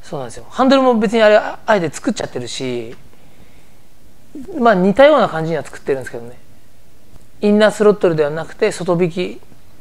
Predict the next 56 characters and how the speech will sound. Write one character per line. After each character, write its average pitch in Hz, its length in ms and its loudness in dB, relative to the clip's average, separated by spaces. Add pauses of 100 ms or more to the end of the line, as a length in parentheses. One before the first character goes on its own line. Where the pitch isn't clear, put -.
(140)
に 196 160 -4
し - 100 -6
て、 254 360 0 (720)
ま 208 320 4
あ、 180 40 -4
あ 165 40 0
の、 160 140 -2
イ 233 100 4
ン 247 60 6
ナ 254 120 6
ー - 20 4
の 233 360 4
ハ - 120 -4
ン 208 40 4
ド 220 60 8
ル 190 60 6
も 185 60 4
持 240 80 6
っ - 60 -6
て 208 80 6
る 147 80 0
ん - 20 -6
で 123 60 -12
す - 60 -14
け 131 80 -6
ど、 123 320 -4 (600)
あ 311 140 4
え 262 100 6
て 214 300 6
ち - 80 -2
ょ 185 40 2
っ 175 40 -4
と 160 100 0
こ 143 460 2
う、 - 720 -14
も 190 60 0
う - 20 -6
ち - 80 -8
ょ 170 40 2
っ 156 40 2
と 214 60 8
レ 226 80 8
ー - 40 6
ス 156 140 -10
に、 123 240 -12 (960)
あ 139 140 -6
の、 127 380 -8
振 - 140 -4
っ - 20 2
た - 200 0
形 185 380 -4
に 143 120 -6
し - 80 -10
て 139 80 -12
ま 120 120 -14
す。 - 100 -16